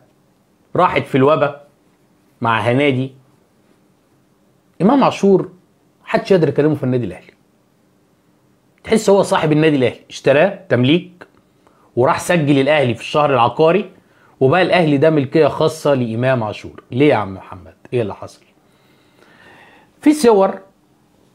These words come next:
وفيديوهات راحت للكابتن خالد بيبو مدير الكرة النادي الأهلي إن إمام عاشور وصلاح محسن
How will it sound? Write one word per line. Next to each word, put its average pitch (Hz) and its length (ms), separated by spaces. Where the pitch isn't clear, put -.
وفيديوهات 160 680
راحت 170 400
للكابتن 151 400
خالد 131 380
بيبو 151 220
مدير 131 320
الكرة 160 340
النادي 123 300
الأهلي 143 400
إن 135 160
إمام 208 220
عاشور 208 400
وصلاح 135 560
محسن 180 560